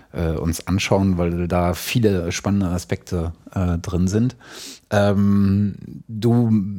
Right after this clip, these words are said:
bist in der Tat sehr umtriebig. Ähm, also grad so in den letzten sechs, sieben, acht Monaten, äh, habe ich dich immer öfter auf dem, äh, auf dem Schirm gehabt.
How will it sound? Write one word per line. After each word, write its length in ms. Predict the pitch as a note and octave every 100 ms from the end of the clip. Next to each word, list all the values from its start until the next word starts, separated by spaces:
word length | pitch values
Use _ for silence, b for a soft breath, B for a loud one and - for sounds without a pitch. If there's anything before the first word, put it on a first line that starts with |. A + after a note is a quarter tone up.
| - -
bist 400 | G#2+ D#3+ - -
in 100 | B2+
der 120 | B2
Tat 360 | A2+ - F#3+ -
sehr 200 | B2+ B2+
umtriebig. 760 | F3+ - - E2+ D#2 D#2 - - -
Ähm, 400 | - F2+ E2 F2 F2
also 220 | F#2+ G2
grad 260 | F#2+ A2+
so 360 | - A#2 G#2 G2
in 160 | G#2 G2+
den 180 | F#2+
letzten 400 | F#2 G#2 - F#2+
sechs, 260 | F2+ G#2+ -
sieben, 200 | A2 G#2
acht 380 | - - - -
Monaten, 720 | G2 A2+ B2 A#2+ A2 G#2+ G2+
äh, 1040 | - G2 G2+ G#2 A2 - E2+ G2+ G2+ G2 G2
habe 160 | G#2+
ich 80 | A2
dich 160 | G#2 A2
immer 300 | G#2+ G2+ -
öfter 260 | A2+ -
auf 160 | F#2 F2
dem, 260 | F2 F2 - -
äh, 140 | F#2+
auf 200 | E2 A#2
dem 160 | - F#2
Schirm 300 | - B2+ C3+
gehabt. 420 | F#2 D#2+ A#2+